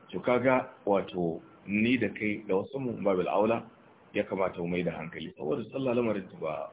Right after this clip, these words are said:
wasa ba. Kar ka sa tufafi mai hotuna da sauransu, ka yi sallah ba tare da abin da zai ɗauke maka hankalinka.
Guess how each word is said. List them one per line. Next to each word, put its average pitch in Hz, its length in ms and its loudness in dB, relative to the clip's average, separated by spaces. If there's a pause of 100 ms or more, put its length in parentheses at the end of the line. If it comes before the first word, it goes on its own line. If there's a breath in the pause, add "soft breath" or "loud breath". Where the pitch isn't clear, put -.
(100)
wasa 78 340 -12
ba. 78 160 -14 (560)
Kar 123 180 2
ka - 220 -6
sa 80 360 -4
tufafi 110 600 -2
mai 87 360 -6 (100)
hotuna 127 440 -2 (260)
da - 40 -20 (140)
sauransu, - 440 -6 (640)
ka 87 60 -12
yi 98 180 -8
sallah 135 580 4 (160)
ba 95 200 0
tare 110 200 2
da - 180 -2
abin 139 360 2
da 123 100 4
zai 110 300 0
ɗauke 101 340 -2
maka 85 200 -6
hankalinka. 76 540 -12